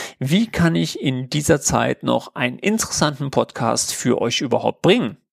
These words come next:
Hierüber habe ich lange nachgedacht und bin zu der Entscheidung gekommen, ein lockeres Gespräch mit einem Interviewpartner zu führen.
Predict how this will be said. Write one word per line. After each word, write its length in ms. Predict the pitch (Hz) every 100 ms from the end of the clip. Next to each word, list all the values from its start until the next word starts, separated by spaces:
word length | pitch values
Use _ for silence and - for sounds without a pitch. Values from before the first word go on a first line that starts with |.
| _ _ _ _ _ - - - - -
Hierüber 400 | - 294 247 208
habe 140 | 180 170
ich 100 | -
lange 220 | 147 127
nachgedacht 760 | 104 - - 151 175 190 -
und 720 | - 214 151 147 143 143 135
bin 160 | 143 196
zu 120 | 214
der 120 | 185
Entscheidung 420 | 156 - 127 135 139
gekommen, 440 | 135 - 135 135
ein 180 | 123 127
lockeres 480 | 131 180 175 165 -
Gespräch 480 | 147 135 123 -
mit 220 | 131 131 -
einem 400 | 131 123 123 -
Interviewpartner 1040 | 196 180 143 135 123 - 110 - 127 131
zu 160 | - 165
führen. 460 | - 165 117 -